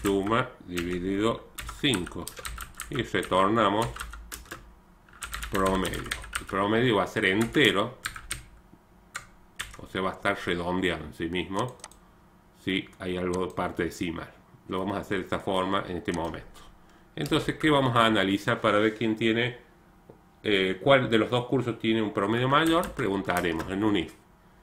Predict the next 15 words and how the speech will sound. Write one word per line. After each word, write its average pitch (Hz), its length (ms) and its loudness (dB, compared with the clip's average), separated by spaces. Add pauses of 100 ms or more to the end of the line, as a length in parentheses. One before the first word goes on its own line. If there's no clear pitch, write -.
(260)
Si 160 440 2 (960)
retornar 101 840 2 (400)
promedio 92 880 2 (320)
del 90 200 -4 (220)
curso 98 680 0 (160)
A 92 140 2 (840)
es 113 80 -12
exactamente 104 920 -2
igual 98 460 2
a 90 240 0 (720)
retornar 90 840 0 (460)
promedio 85 880 0 (360)
del 82 180 -8 (360)
curso 101 680 0 (180)
B, 139 320 2